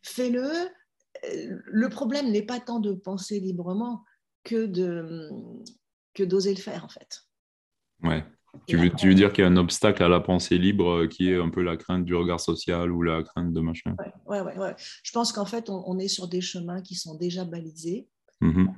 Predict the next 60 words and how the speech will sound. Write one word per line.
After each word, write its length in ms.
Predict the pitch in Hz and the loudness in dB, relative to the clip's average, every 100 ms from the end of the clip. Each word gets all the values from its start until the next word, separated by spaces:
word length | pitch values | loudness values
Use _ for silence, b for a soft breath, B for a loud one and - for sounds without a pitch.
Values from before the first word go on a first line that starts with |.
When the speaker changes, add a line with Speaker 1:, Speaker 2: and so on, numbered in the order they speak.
| - | -12
Speaker 1:
et 60 | - | -16
que 140 | - | -8
quand 180 | 175 170 | -8 -8
tu 160 | - 180 | -12 -10
commences 420 | 214 196 202 208 | -6 -4 -4 -6
à 100 | 160 | -6
émettre 360 | 165 175 180 175 | -6 -6 -8 -10
une 120 | 170 | -12
pensée 600 | 170 175 - 185 185 190 | -12 -10 -4 -2 -2 -4
qui 380 | - 170 165 170 | -10 -10 -6 -6
n'est 80 | 160 | -8
pas 160 | 147 | -12
tout 140 | - 175 | -14 -12
à 100 | 170 | -12
fait, 360 | - 170 170 | -12 -10 -10
euh, 100 | 156 | -10
dans 120 | 156 160 | -12 -12
les, 360 | 156 76 147 | -10 -8 -8
dans 100 | 147 | -10
les 160 | 156 156 | -16 -14
balises, 500 | 156 160 226 240 247 b b _ 147 | -8 -6 -4 -6 -10 b b _ -14
euh, 220 | 147 143 - - - - _ _ _ _ _ _ - - | -12 -12 -14 -16 -20 -20 _ _ _ _ _ _ -20 -20
tu 200 | - 180 | -20 -20
te, 100 | - | -18
tu, 380 | - - - - _ | -18 -16 -18 -18 _
tu, 180 | - 214 | -20 -20
tu 180 | - 165 | -18 -16
n'oses 160 | 156 160 | -12 -10
pas 120 | 151 | -8
y 80 | 160 | -6
aller, 160 | 190 | -6
en 80 | 143 | -8
fait. 320 | - - - - _ _ _ - | -12 -16 -16 -16 _ _ _ -14
Tu 100 | - | -10
vois, 100 | 160 | -8
c'est, 200 | - - | -6 -8
t'es, 240 | - - - - | -8 -14 -16 -16
t'es, 260 | 160 - - | -14 -16 -18
t'es, 100 | - | -16
moi, 240 | 113 151 | -12 -8
j'aime 180 | 180 170 | -6 -6
bien 140 | 160 156 | -8 -10
les 100 | 170 | -10
métaphores. 460 | 170 180 190 190 | -8 -8 -8 -6
Alors, 220 | 156 127 | -6 -8
toi, 120 | - 175 | -10 -12
t'es 160 | 156 | -10
sur 220 | - 170 151 | -10 -10 -12
un 40 | |
chemin, 300 | - 180 214 | -6 -4 -4
on 40 | |
t'a 120 | 175 160 | -6 -10
dit, « 80 | 170 | -12
Il 20 | |
faut 100 | 170 | -14
passer 340 | 151 165 156 | -12 -12 -12
par 140 | 151 151 | -12 -8
là. » 180 | 180 226 | -6 -6
Tu 60 | |
dis, « 120 | 170 | -10